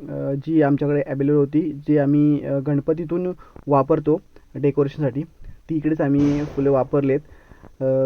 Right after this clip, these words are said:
थोडीफार इकडे फुलांची सजावट केली आहे, दिवे वगैरे लावलेत. अ, तुळशीला मात्र खूप छान असं आम्ही सजवले. अ,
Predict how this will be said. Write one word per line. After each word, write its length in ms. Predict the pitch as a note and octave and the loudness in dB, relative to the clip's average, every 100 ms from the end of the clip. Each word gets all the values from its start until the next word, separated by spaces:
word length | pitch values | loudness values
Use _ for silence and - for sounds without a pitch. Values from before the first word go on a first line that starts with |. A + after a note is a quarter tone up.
| C3 | -2
थोडीफार 340 | D3 C#3+ D3 | -2 0 0
इकडे 180 | C#3+ D3+ | 0 -2
फुलांची 460 | D3+ C#3+ C#3 D3+ | -2 0 0 0
सजावट 300 | D3 C#3 C3+ C#3 | -2 2 0 0
केली 140 | B2+ | -4
आहे, 80 | C3 | -2
दिवे 220 | C3+ C#3 | 0 2
वगैरे 280 | C#3 C#3 C#3 | 2 2 2
लावलेत. 280 | C#3 B2+ D3 - - - - - | 2 0 -2 -6 -20 -20 -20 -14
अ, 40 | C#3 - | -10 0
तुळशीला 380 | D3+ D3 F#3+ F#3+ | 2 2 0 0
मात्र 220 | F3+ F#3+ - | 0 -4 -4
खूप 280 | A#3 - | -6 -6
छान 240 | F#3 E3 E3+ | -2 -2 0
असं 160 | D#3+ | 2
आम्ही 260 | D#3 D3 F#3+ - - - | 2 4 0 -6 -20 0
सजवले. 380 | D3+ D3+ C#3+ E3 - _ | 4 6 6 4 0 _
अ, 120 | A#3 | -6